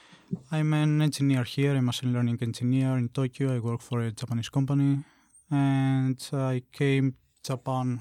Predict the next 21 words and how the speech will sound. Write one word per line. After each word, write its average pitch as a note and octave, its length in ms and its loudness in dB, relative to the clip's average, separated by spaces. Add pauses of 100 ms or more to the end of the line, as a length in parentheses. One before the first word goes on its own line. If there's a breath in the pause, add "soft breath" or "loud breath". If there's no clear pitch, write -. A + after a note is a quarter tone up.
around A#2+ 320 -2
two C3 60 0
and A#2+ 100 2
a A#2 60 -2
half - 240 -8
years A2+ 240 -6
ago. D3+ 400 0 (640 soft breath)
And E3 500 4
something C#3+ 380 2
more C3+ 220 4
than B2+ 280 2
one B2 220 4
and A#2 80 -2
a - 20 -4
half A2+ 320 -8
year A2+ 140 -4
ago, A2+ 320 -6
I A2 200 -6
joined A2+ 400 -6
Machine A2+ 300 -8
Learning A2 160 -6